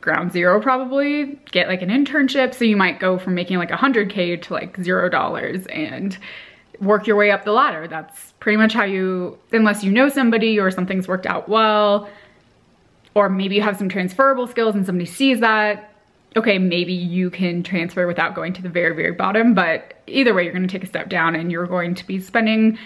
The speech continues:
maybe three years trying to get back to the same level that you were in your previous sector career. So coming, if you're a pivoter, an M B A can help you a lot because you don't necessarily have to start from the bottom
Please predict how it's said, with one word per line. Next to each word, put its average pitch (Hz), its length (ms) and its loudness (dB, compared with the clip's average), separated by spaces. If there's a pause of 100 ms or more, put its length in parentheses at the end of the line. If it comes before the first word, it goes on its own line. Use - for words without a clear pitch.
(340)
maybe 311 400 2
three 254 240 2
years 202 340 2
trying 190 220 -2
to 190 40 0
get 185 140 -2
back 185 360 -4
to - 180 -10
the 180 80 -8
same 190 260 -2
level 180 240 0
that 175 140 -4
you 180 100 -2
were 175 240 -4
in 185 220 -2
your 170 280 -4 (240)
previous 180 460 0
sector - 560 -6
career. - 420 -8 (460)
So 214 320 2 (560)
coming, 262 680 0 (100)
if - 100 0
you're 220 160 4
a - 160 -4 (260)
pivoter, 226 640 2
an 240 180 0
M 226 160 -4
B 226 120 0
A 214 100 2
can 226 100 -4
help 196 220 -2
you 180 140 -2
a - 20 -2
lot - 320 -2
because 190 560 -2
you 190 60 -4
don't 208 140 2
necessarily 196 420 -2
have 190 160 -2
to 196 80 -6
start - 420 -2
from 190 140 -2
the 180 80 0
bottom 165 420 0